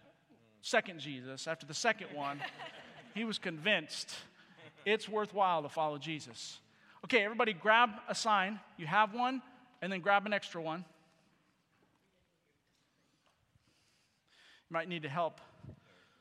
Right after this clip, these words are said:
Make sure everybody has one. Everybody got a sign? So you have two. Yours? Okay, now if you would go live life, thank you for helping. Go live life. Go, go to school.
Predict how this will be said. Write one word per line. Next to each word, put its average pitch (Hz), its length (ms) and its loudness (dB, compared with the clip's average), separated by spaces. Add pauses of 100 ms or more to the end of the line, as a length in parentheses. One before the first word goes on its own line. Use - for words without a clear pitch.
(200)
Make 165 140 -14
sure 180 160 -4
everybody 180 300 -2
has 170 260 0
one. 175 280 -4 (1600)
Everybody 170 180 -2
got 175 140 2
a 175 40 -4
sign? 196 540 2
So - 140 -10
you 175 100 -2
have 170 140 -4
two. 160 260 -4 (220)
Yours? 185 300 -2 (180)
Okay, 185 220 -4 (240)
now 180 220 2
if 175 120 -2
you 196 80 -8
would 180 100 -6
go 208 140 0
live 226 240 0
life, 226 360 2 (380)
thank 240 200 -2
you 180 60 -14
for - 80 -12
helping. 170 400 -2 (220)
Go 233 120 4
live 226 220 0
life. 208 320 2 (720)
Go, 208 180 0
go 202 120 -2
to 220 60 0
school. 233 380 -4